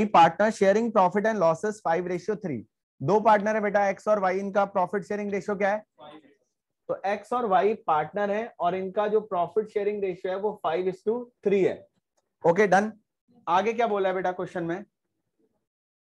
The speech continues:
आगे बोल रहा है, ठीक है, Next क्या बोल रहा है?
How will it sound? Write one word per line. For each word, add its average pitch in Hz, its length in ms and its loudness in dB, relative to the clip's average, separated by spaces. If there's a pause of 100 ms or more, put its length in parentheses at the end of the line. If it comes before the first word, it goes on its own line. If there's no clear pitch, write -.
(2500)
आगे 185 260 4
बोल 214 200 4
रहा 175 100 4
है, 214 180 -2 (1800)
ठीक 196 140 2
है, 240 180 -4 (680)
Next 202 320 -2
क्या 240 120 8
बोल 208 200 6
रहा 175 100 8
है? 220 120 0